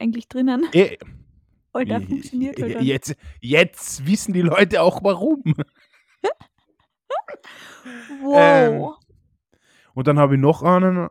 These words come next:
Speaker 2: und der ist, "Hey, bist du ein Atomkraftwerk oder warum hast du so eine Ausstrahlung?"
Speaker 1: <laughs> Wenn du dann auf eine Umweltschützerin kommst, hast du ein Problem, glaub ich.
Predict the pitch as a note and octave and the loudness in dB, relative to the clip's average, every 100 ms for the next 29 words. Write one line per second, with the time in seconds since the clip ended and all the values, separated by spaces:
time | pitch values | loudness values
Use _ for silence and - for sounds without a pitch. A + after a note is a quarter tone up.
0 | _ _ _ _ - C3+ C3+ C3+ C#3 B2+ | _ _ _ _ -4 -2 0 2 2 0
1 | C3 B2 A#2+ - - _ _ _ _ _ | 0 -2 -2 -8 -20 _ _ _ _ _
2 | - D#3+ F3 A2+ - _ _ _ _ _ | -4 0 0 -2 -8 _ _ _ _ _
3 | _ _ - C3 - C3 B2 A#2 A#2 A2+ | _ _ -2 -2 2 0 0 -4 -4 -4
4 | A#2+ B2 A#2+ B2+ B2+ E3+ _ - A#2 A2 | -2 -2 -2 -4 -4 -6 _ -2 0 2
5 | G#2 A2+ A2+ A2+ A2+ G2+ G#2 _ _ _ | 0 -4 -6 -6 -4 -4 -6 _ _ _
6 | G2 B2+ - - - D#2+ D#2+ D#2+ E2+ E2+ | -6 -6 -8 -14 -8 -6 -6 -8 -14 -20
7 | _ _ _ _ _ _ _ - A#3 - | _ _ _ _ _ _ _ -20 -16 -12
8 | - - A#3+ A3 A3 A3+ A#3 G#3+ G3+ G#3 | -12 -10 -10 -6 -2 0 2 0 0 -2
9 | G#3+ G3 A#3 B3+ B3 B3+ - B3 A#3+ - | -4 -4 -2 -2 -2 -4 -2 -2 -2 -4
10 | B3+ B3 A#3+ A3+ A3 G#3 F#3 F#3 F#3 F#3+ | -4 -4 -4 -4 -4 -2 -2 -4 -4 -4
11 | G3+ | -6